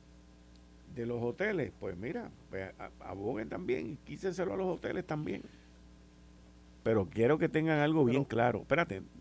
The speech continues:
Speaker 1: yo no estoy diciendo, espérate, déjame decirte cómo es. Quiero que tengan algo bien claro. Aquí en Puerto Rico no hay un hotel que reciba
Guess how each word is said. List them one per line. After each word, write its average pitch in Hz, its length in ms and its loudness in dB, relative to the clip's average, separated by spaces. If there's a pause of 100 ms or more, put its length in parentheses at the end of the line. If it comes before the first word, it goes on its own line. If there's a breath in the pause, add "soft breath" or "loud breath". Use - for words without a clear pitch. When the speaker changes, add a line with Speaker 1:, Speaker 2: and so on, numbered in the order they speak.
(160)
Speaker 1:
yo 113 120 2
no 135 60 4
estoy 165 160 2
diciendo, 139 380 2
espérate, 90 440 -6
déjame 117 300 -2
decirte 117 420 -6
cómo 90 260 -6
es. 110 100 -8 (640 soft breath)
Quiero 117 200 4
que 139 120 4
tengan 147 300 4
algo 143 260 6
bien 120 240 2
claro. 110 420 -2 (760 soft breath)
Aquí 98 320 0
en 143 80 6
Puerto 160 280 4
Rico 160 180 2
no 123 260 4
hay 143 140 6
un 160 240 6
hotel 120 600 2 (1200)
que 101 140 -2
reciba 107 600 -2